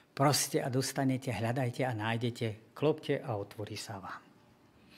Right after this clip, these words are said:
Nemilte sa, nejedná sa o takzvaný biankošek, kde by vám, kde by Kristus podpísal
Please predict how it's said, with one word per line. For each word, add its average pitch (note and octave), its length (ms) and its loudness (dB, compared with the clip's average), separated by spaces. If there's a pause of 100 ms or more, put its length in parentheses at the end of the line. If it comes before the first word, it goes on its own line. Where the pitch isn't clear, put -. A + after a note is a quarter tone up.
(1300)
Nemilte C3+ 480 6
sa, - 240 0 (320)
nejedná C3 480 6
sa A#2+ 240 0
o A#2 80 -6
takzvaný A2 480 -2
biankošek, G#2+ 760 0 (840)
kde B2+ 160 4
by A#2+ 160 4
vám, A#2 240 4 (560)
kde A2+ 240 0
by A2 80 2
Kristus - 560 -2
podpísal C3 880 0